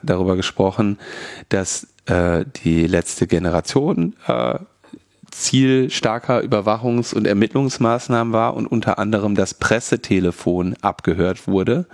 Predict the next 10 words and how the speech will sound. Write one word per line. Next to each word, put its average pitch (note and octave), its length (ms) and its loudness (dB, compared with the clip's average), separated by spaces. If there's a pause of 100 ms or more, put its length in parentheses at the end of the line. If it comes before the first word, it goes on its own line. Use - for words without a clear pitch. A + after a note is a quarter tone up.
(460)
wo G2 140 4
man G2+ 200 0 (100)
ähnlich C3+ 800 0
<laughs> - 40 -16
wieder G#2 320 2
sagen G2+ 360 -2
kann, B2 360 -4 (100)
na F#2 240 0
ja, F#2+ 440 0 (920)
ähm, F#2+ 380 -2